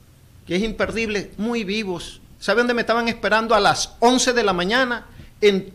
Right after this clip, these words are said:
toda la esquina de la heladería y pizzería Los Corales, donde llego todos los días.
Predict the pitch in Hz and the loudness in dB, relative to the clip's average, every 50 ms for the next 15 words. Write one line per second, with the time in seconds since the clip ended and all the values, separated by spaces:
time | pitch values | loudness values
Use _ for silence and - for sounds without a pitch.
0 | - - 254 247 247 247 247 233 208 - - - 226 226 226 226 226 190 170 175 | -4 0 0 0 2 2 0 0 0 -2 -2 -6 -6 -2 -2 -2 -2 -2 -4 -2
1 | 220 233 233 233 226 - - - 190 196 190 190 190 185 180 180 180 151 - - | 0 2 2 2 0 -4 -4 0 2 2 4 4 4 4 4 4 2 -2 -4 -4
2 | - 170 175 165 165 170 160 156 156 160 185 202 214 220 208 208 - 190 175 135 | -4 -2 -2 0 2 2 2 2 2 0 -2 0 0 0 -2 -2 -4 -6 -6 -6
3 | - - 165 143 147 165 165 175 185 175 - - 135 135 139 139 127 104 - - | -4 -4 -4 -2 0 -2 -2 -2 -2 -4 -6 -8 -4 -2 0 0 0 0 -2 -10
4 | - - - - - - - 233 262 247 254 254 277 294 285 277 277 - 247 247 | -14 -16 -16 -16 -18 -8 -6 -4 -4 -2 -2 0 -2 -2 -2 -4 -6 -4 -6 -4
5 | 247 240 233 202 175 180 190 233 | -2 -4 -4 -4 -6 -6 -8 -8